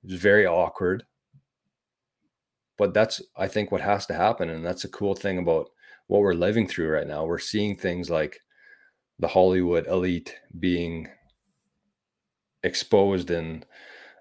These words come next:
and shit on. And we're seeing the media being exposed and shit on by guys like Ricky, guys like Elon.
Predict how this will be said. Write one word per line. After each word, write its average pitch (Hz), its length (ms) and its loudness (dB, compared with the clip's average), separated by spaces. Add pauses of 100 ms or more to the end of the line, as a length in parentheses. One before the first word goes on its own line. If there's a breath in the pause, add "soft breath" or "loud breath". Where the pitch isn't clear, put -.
and 85 300 -4
shit 101 300 4
on. 71 360 0 (240)
And 92 160 -4
we're 87 100 -4
seeing 101 280 0
the 92 60 0
media 107 600 6 (840 soft breath)
being 92 260 0
exposed 85 680 0
and 80 400 -8
shit 90 300 -2
on 73 240 -4
by 78 400 -2 (560)
guys 92 260 2
like 90 180 2
Ricky, 92 380 0
guys 85 340 2
like 80 200 -2
Elon. 85 480 -2